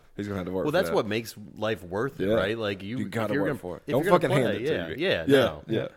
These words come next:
Speaker 1: yeah.
Speaker 2: No, 'cause if somebody, you go out there and you're betting somebody and they just hand it over to you, you know, like, that's the worst five bucks you ever made,
Speaker 1: That's
Speaker 2: you know?
Speaker 1: right. Yeah.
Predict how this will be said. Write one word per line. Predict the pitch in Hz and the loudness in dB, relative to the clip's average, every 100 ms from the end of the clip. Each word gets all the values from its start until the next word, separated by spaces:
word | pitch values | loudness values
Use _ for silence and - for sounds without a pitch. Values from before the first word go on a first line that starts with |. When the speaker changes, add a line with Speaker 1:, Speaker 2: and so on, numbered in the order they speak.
| - | -4
Speaker 1:
yeah. | |
Speaker 2:
No, | 92 110 95 | 0 2 0
'cause | 98 | -4
if | 117 120 - | -8 -8 -4
somebody, | 165 170 143 | -2 0 -2
you | 127 139 | -4 -6
go | 156 139 | -2 0
out | 113 | 0
there | 113 104 | -2 -2
and | 101 | -4
you're | 98 | -4
betting | 98 98 | -4 -6
somebody | - 92 90 90 | -8 -6 -4 -4
and | 92 87 | -6 -8
they | 85 | -8
just | 82 90 82 - | -10 -12 -12 -16
hand | 87 101 95 | -12 -8 -4
it | |
over | 95 110 | -4 -4
to | 87 | -6
you, | 80 82 95 _ _ _ | -6 -6 -10 _ _ _
you | 127 | -4
know, | 110 98 | -2 0
like, | 95 92 - _ _ _ | -2 -4 -16 _ _ _
that's | 143 - | -10 -8
the | 95 | -10
worst | 85 107 110 | -4 -4 -4
five | - 110 107 | -4 -4 -4
bucks | 113 110 | -6 -4
you | 113 | -6
ever | 107 | -4
made, | 101 80 78 | -4 -6 -4
Speaker 1:
That's | 107 | -4
Speaker 2:
you | 85 | -4
know? | - | -6
Speaker 1:
right. | - - | -8 -8
Yeah. | 107 | -8